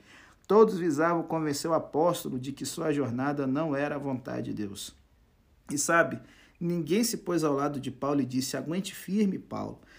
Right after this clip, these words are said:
Se você está convicto de que essa é a vontade do Senhor, vá em frente, irmão."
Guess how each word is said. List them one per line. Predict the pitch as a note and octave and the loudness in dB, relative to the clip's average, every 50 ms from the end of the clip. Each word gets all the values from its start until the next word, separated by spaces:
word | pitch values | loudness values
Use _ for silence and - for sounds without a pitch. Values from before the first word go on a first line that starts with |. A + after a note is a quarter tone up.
| - - | -20 -14
Se | - - - F3+ | -10 -4 -2 -2
você | E3+ E3 F3+ E3+ - - - G3+ | -2 0 0 0 0 0 -2 -2
está | G3+ - - - F#3 F3 | -2 -4 -4 -4 -6 -6
convicto | - - F#3 E3+ D3 B2 B2+ C#3+ F#3+ A3+ G3 - - - D#3 | -4 -4 -4 -4 -4 -4 -4 -2 -2 -2 -2 -4 -8 -8 -8
de | C3 - - | -8 -8 -12
que | - - D3 C#3+ | -6 0 4 4
essa | D3 E3+ F#3 F3 - - E3 | 4 4 4 0 -2 -2 -4
é | |
a | - | -4
vontade | D#3 D#3+ D#3+ C#3+ - - D3 D3+ E3 D3 C#3+ C#3 | -4 -4 -6 -6 -6 -6 -4 -2 -2 -2 -4 -6
do | D#3 D#3 | -6 -6
Senhor, | - - - C#3+ C3+ D3 E3 F#3 G3+ F#3+ | -6 -4 -4 -4 -2 -2 -2 0 0 -2
vá | C#3+ B2 C3+ D#3 E3+ G3+ G3+ | -2 -2 -2 -2 0 0 0
em | G3 | 0
frente, | F#3 - - - F3+ F#3 G#3 A3 A3 G#3+ G#3 - - | -2 -2 -4 -4 -4 -2 0 2 2 2 0 0 -2
irmão." | D3+ B2+ A#2+ A#2 A2+ G#2+ G#2 | -2 0 0 -2 -2 -4 -6